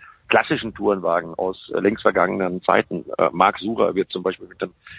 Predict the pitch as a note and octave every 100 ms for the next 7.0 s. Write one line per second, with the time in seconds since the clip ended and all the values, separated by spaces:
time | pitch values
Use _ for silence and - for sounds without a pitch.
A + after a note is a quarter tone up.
0 | - - - A#2 - G#2 - G#2 G2 F#2
1 | F#2+ F2+ A2 G2+ E2+ E2 - - D#2+ -
2 | E2+ E2 E2+ F#2 F2 - - - - -
3 | G2+ F#2 F2+ E2+ E2+ G2 A2 A#2+ G#2 -
4 | D#4+ G2+ A2+ A2 G2+ F#2+ D3+ C3+ - -
5 | F#2+ F#2 - F#2 - F2+ - - D#2+ D#2
6 | F2 E2+ - F2+ G2+ G#2 F2 - D#2